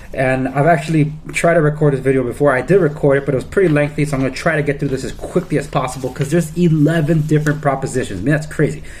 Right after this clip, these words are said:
Eleven different propositions. Now, I could just spell them all out for you, but I just feel there's a little bit more, um, uh, I guess,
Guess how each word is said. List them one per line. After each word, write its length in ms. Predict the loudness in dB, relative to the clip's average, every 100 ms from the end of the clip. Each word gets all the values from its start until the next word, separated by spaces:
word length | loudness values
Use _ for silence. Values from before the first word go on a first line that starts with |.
| -10
Eleven 480 | -6 2 2 4 2
different 320 | 0 0 0
propositions. 500 | -2 -4 -4 -6 -4
Now, 100 | -2
I 40 | -2
could 140 | 0
just 160 | -2 0
spell 260 | 2 2
them 120 | 4
all 160 | 2 4
out 200 | 2 0
for 80 | 0
you, 120 | 0
but 220 | 0 -4 -6 -12 -4
I 120 | 0
just 160 | 0 2
feel 100 | 2
there's 100 | 2
a 60 |
little 380 | 2 2 4 4
bit 180 | 2 2
more, 340 | 2 4 2 -2 -12 -10
um, 640 | 0 4 4 2 -2 -4 -6 -12 -6
uh, 220 | -2 -2 -4 -8
I 80 | -6
guess, 320 | -4 -4 -6